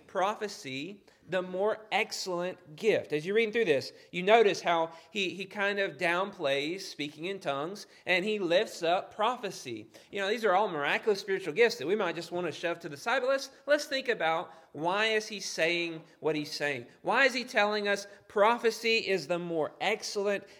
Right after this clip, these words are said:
gift, and let's see if we can glean from that an understanding about the gifts that we have in our lives. First of all, the, the gift of prophecy, he says, is able to build up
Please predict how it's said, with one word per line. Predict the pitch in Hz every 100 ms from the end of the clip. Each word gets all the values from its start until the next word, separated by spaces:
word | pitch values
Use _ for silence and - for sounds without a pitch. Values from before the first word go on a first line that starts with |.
| -
gift, | 127 190 156 147 -
and | 180 185
let's | 208 202
see | - - 269 233 185
if | 180
we | 190
can | 208 202
glean | 185 196 247 254
from | 220 175
that | 143 147 -
an | 170
understanding | 180 202 185 - 220 226 196 202
about | 175 180 - -
the | 190
gifts | 160 190 214 -
that | 226 214 202
we | 269 254
have | - 143 107 76 - _
in | 170 180
our | 151 160
lives. | 185 220 143 113 -
First | 226 240 -
of | 160
all, | 147 160 - - -
the, | - 165 156 -
the | 170
gift | 143 202 247
of | 220 202
prophecy, | 190 165 165 175 180
he | 175 196
says, | - 131 139 143 - -
is | 170 180 -
able | 185 185 185 208
to | 208 202
build | 151 175 208 214 -
up | 147 151 147 -